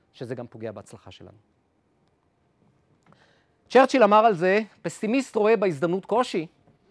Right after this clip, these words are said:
אופטימיסט רואה בקושי הזדמנות." וזה לפעמים ההבדל הקטן שבין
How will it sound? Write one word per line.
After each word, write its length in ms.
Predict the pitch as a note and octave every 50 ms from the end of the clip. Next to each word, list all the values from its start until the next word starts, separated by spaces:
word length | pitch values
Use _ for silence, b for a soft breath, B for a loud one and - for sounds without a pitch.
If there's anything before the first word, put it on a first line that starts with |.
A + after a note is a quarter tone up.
| _ _ _ _ _ _ -
אופטימיסט 540 | E3+ D#3+ - - F#3+ F#3 C4 C4 - -
רואה 180 | F#3 F3 F3+ F#3
בקושי 440 | D#3+ D#3 C#3 - D#3 D3 - - C3+
הזדמנות." 360 | A#2 G#2+ G#2 A2+ G#2 G2+ F2+ _ _ _ _ _ _ _ _ _ _ _ _ _ _
וזה 200 | D3 F3+ F#3 D#4+
לפעמים 380 | D#4+ D#4+ D4 - C#4+ C#4 D4+ C#4
ההבדל 300 | C4 A#3 F#3 F3 B3+ B3+
הקטן 680 | A#3+ - - G3+ - _ - C4 C4 B3+ B3 B3 B3+ C4 - _ _ _ _ _ _ _ _ _
שבין 460 | - E3 D3 F3 G3+ G3+ G3 G#3